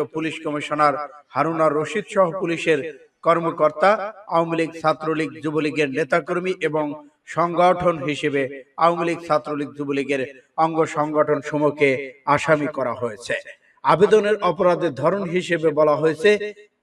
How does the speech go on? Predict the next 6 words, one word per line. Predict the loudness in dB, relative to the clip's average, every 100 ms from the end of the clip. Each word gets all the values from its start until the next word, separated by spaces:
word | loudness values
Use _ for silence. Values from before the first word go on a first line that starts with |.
| -2
এক | 2 2 0 -2
থেকে | 0 2 0 -2 -10 -18 -6
নয় | 0 2
নম্বর | 2 0 2 2 0
আসামির | -2 -2 -4 -4 -8 -8
নির্দেশে | -8 -4 -4 -2 -2